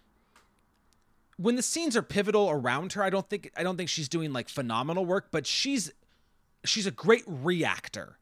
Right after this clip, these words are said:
in the movie. There's a, there's a lot of, and I, that sounds really like, pr-, like,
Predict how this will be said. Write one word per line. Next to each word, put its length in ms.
in 160
the 60
movie. 580
There's 180
a, 60
there's 220
a 40
lot 320
of, 180
and 80
I, 180
that 240
sounds 220
really 340
like, 200
pr-, 100
like, 220